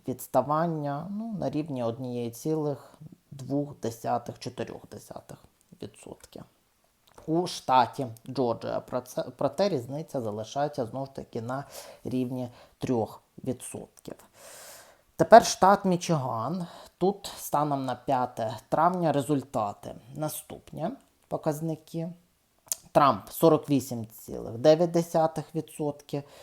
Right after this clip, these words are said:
Байден сорок п'ять і шість. Різниця між ними тут складає три цілих три десятих відсотки. І ця різниця,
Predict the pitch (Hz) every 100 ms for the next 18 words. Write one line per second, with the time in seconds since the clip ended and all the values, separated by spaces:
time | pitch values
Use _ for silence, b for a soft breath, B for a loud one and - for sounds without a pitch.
0 | B B B B _ - 131 156 160 170
1 | 175 185 - 147 151 143 - 113 110 110
2 | - 110 - 104 95 147 151 139 165 190
3 | 190 180 185 185 _ _ _ _ _ _
4 | - 143 139 120 160 180 175 - 160 156
5 | - 113 127 139 127 - 110 - 156 147
6 | - 120 127 117 113 120 120 131 - 175
7 | - 254 - - 185 175 - - 160 143
8 | 123 110 - - - 151 135 131 120 135
9 | 135 110 - - 226